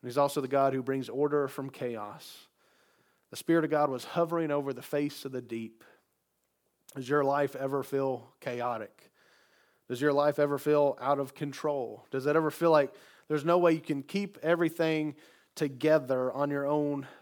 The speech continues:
power? And the good news is that even in the midst of chaos and disorder, God is still there. He is the God who is. And so when we read Genesis one one, we don't just have to take it as merely a fact that God created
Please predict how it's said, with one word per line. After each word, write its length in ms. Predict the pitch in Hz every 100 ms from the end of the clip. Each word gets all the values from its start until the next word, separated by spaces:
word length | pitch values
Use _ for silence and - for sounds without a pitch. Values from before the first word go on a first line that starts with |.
| -
power? 680 | - 156 156 127 110 95 - _ _ _ _ -
And 120 | 139
the 40 |
good 200 | 139 185
news 240 | 170 147 156
is 160 | 165
that 100 | 139
even 220 | 160 175
in 80 | 170
the 80 | 151
midst 340 | 151 170 -
of 180 | 147 135 - - _
chaos 580 | - 175 175 143 131 131
and 120 | 139
disorder, 560 | 139 131 156 170 143 131
God 320 | 135 147 147
is 120 | 139
still 340 | - 135 127 127
there. 520 | 135 143 117 107 120 _ _ _ _ _ _ _ _ _ _ -
He 160 | 170 175
is 140 | 165
the 80 | 147
God 300 | 147 147 139
who 220 | 139 131
is. 560 | 135 143 120 107 113 -
And 100 | 139
so 140 | - 165
when 160 | 165
we 80 | 156
read 240 | 156 196
Genesis 460 | 160 170 156 151 -
one 260 | 156 151 147
one, 240 | 170 160
we 80 | 147
don't 220 | 165 151
just 140 | 151
have 220 | 165 147 -
to 180 | 139 123 - - _
take 220 | - 175
it 80 | 165
as 160 | 147 139
merely 300 | 147 151 139
a 80 | 117
fact 560 | - 202 143 139 -
that 320 | 135 131 131
God 280 | 131 151 156
created 640 | - 151 147 147 131 127